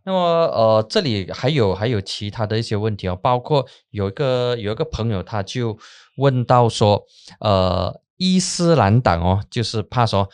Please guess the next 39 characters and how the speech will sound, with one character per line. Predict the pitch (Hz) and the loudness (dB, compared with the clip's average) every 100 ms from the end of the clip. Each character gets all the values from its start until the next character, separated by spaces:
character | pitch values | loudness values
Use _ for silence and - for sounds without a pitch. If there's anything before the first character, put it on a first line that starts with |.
| - _ | -14 _
他 | - 139 | -6 -6
接 | - - 170 | -4 0 0
下 | - 165 | 2 2
来 | 110 | 2
他 | 110 120 | 0 -4
会 | 127 175 | 0 0
不 | 165 - 165 | 0 -2 -2
会 | 147 165 156 127 - _ _ | -2 0 0 -2 -10 _ _
出 | - 175 | -6 -4
现， | 160 - 170 156 98 | -4 -4 0 0 0
就 | - | -4
是 | 139 | -4
根 | 143 127 | 0 -2
据 | 123 131 | -2 -4
你 | 92 | -4
的 | 85 | -4
这 | 87 117 | -2 -2
个 | |
观 | 110 101 | 0 -2
察， | 101 | -2
他 | 113 | -2
会 | 143 | -4
不 | 147 | -4
会 | 160 | -6
出 | - | -6
现 | 147 151 135 | -4 -4 -4
另 | 151 | -4
外 | 151 147 | -2 -2
一 | |
名 | 107 104 | -2 -4
像 | - 123 113 _ - | 0 0 0 _ -8
Nick | 143 - - | -8 -6 -6
Aziz | 113 101 113 120 - _ _ - | -4 -4 -6 -10 -12 _ _ -10
这 | 139 - - | -10 -10 -12
一 | 131 | -12
种 | - 98 82 - | -8 -8 -8 -12
比 | 95 | -12
较， | 101 107 82 76 - - - - | -8 -6 -6 -6 -16 -20 -20 -10
呃， | 104 87 82 82 80 78 78 78 80 | -6 -4 -4 -6 -6 -8 -8 -10 -10